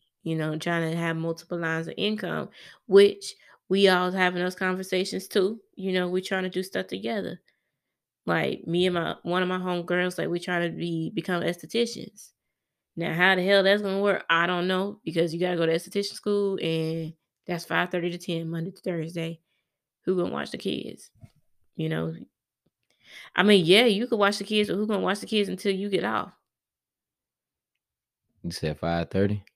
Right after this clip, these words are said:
Speaker 1: From five thirty to ten. I don't get off till five thirty.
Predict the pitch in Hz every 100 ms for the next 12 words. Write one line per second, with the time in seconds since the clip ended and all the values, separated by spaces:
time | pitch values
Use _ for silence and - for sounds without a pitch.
0 | - - 170 165 - 180 208 208 202 104
1 | 202 220 214 185 - _ _ _ 165 208
2 | 214 190 180 175 196 226 - 214 247 -
3 | - - - 113 - -